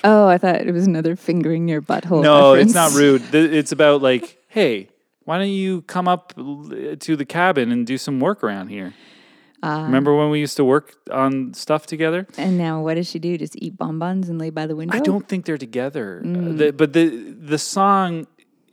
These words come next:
Speaker 2: is a great sounding song, but then when you think about it, you're like,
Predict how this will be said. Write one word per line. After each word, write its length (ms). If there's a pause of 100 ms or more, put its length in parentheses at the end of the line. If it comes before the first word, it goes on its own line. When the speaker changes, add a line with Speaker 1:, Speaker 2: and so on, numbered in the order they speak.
(840)
Speaker 2:
is 160
a 60
great 640
sounding 440
song, 280
but 120
then 180
when 120
you 160
think 240
about 220
it, 80
you're 100
like, 260